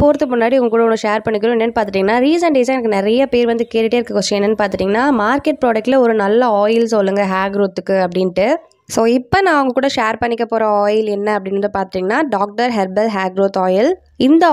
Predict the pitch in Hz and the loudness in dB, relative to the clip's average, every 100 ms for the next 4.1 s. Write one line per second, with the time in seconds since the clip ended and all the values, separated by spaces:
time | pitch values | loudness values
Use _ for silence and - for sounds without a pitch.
0 | 247 262 285 285 220 208 277 311 285 262 | 4 2 0 0 -4 -2 -2 0 -2 -2
1 | 240 214 214 220 208 202 190 190 226 220 | 0 0 0 -2 -4 -4 -4 -2 0 2
2 | 196 240 240 240 226 202 185 - 196 180 | 2 2 0 0 -2 -2 -4 -2 -6 -4
3 | 185 196 320 - _ - 269 359 359 302 | -2 -2 -2 -6 _ -4 0 2 2 2